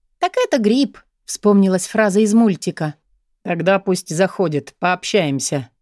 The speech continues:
добавляя хрипотцы, отозвался мужчина. «А вы, Виктория, можете быть свободны.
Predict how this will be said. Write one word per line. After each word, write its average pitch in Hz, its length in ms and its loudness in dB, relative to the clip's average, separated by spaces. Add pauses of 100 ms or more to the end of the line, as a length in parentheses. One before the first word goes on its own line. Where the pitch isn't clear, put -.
(280)
добавляя 180 480 2
хрипотцы, 196 580 -2
отозвался 175 560 0
мужчина. 151 600 -4 (520)
«А 143 260 -2
вы, 180 160 2
Виктория, 147 560 0
можете 170 400 -2
быть 156 200 -4
свободны. 180 640 0